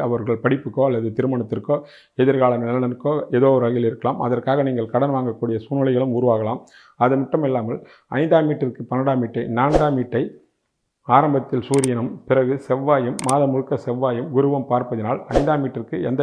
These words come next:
வீட்டிற்கும் அந்த வீட்டிற்கு ஆறு, எட்டு, பன்னெண்டை கிரகங்கள் பார்த்தால் அதற்குண்டான பலன்கள் வேலை செய்யும். அந்த வகையில் ஐந்தாம் வீட்டிற்கு பன்னெண்டாம் வீட்டை பார்க்க, பார்க்கக்கூடிய கிரகத்தால் ஐந்தாம் வீட்டிற்கு சுபவிரயங்கள் பெரிய அளவில் கட்டாயம் காத்திருக்கிறது. யோகமான தசாபுத்தி நடப்பவர்களுக்கு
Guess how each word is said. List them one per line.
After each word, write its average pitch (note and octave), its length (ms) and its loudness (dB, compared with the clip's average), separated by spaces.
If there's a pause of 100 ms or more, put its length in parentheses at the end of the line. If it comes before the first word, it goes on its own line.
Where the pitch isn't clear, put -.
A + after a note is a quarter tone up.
வீட்டிற்கும் C3+ 380 -4 (400)
அந்த C3 180 0
வீட்டிற்கு C#3+ 320 -2 (120)
ஆறு, C#3+ 180 4
எட்டு, C3 200 -2
பன்னெண்டை B2+ 260 0 (100)
கிரகங்கள் C3 400 2
பார்த்தால் A#2 380 -2
அதற்குண்டான B2 480 0 (1080)
பலன்கள் C3 380 2
வேலை C3 200 2
செய்யும். A#2 320 -6
அந்த C3 180 -2
வகையில் D3 300 0
ஐந்தாம் D3+ 300 0
வீட்டிற்கு C3 360 -8
பன்னெண்டாம் C3+ 320 -2
வீட்டை A#2+ 240 -6
பார்க்க, B2 320 -2 (160)
பார்க்கக்கூடிய B2 460 -4 (100)
கிரகத்தால் A#2+ 460 -2 (160)
ஐந்தாம் C3+ 260 0
வீட்டிற்கு A2+ 320 -8 (100)
சுபவிரயங்கள் C#3+ 600 0
பெரிய C3+ 220 0
அளவில் A#2+ 280 -6
கட்டாயம் B2 380 -6
காத்திருக்கிறது. A2+ 600 -4 (1160)
யோகமான D3+ 420 0
தசாபுத்தி C3 560 -2 (100)
நடப்பவர்களுக்கு B2+ 540 -2